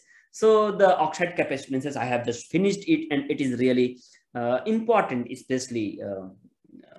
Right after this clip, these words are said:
gate examination or here and there, uh, because now we, we know the capacitances, because these parasitic capacitances play a major role in the delay component, in the power dissipation.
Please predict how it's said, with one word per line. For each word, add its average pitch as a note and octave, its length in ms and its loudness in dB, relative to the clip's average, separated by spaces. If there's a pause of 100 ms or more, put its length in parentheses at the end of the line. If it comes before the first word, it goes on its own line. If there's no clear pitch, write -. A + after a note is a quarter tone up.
(640)
gate E3 220 2
examination A2+ 680 -6
or E3+ 120 -14 (100)
here F2+ 140 -8
and F2 180 -10
there, F2 240 -10 (440)
uh, E3 220 0
because B3 360 4 (160)
now F#3 360 4
we, G#3 280 -4
we F#3+ 160 -2
know G3+ 320 6
the E3+ 260 2
capacitances, E3 800 0 (380)
because F3+ 340 4
these G3+ 160 -4
parasitic E3+ 520 -4
capacitances F#3 640 -4 (100)
play F#3+ 240 6
a E3+ 120 4
major G3+ 460 4
role F#3+ 320 2
in F3 140 -2
the D3+ 140 -2
delay F3 320 2
component, D#3 680 -2
in D3+ 100 -2
the C#3 100 -4
power F#3 320 2
dissipation. D3+ 760 -2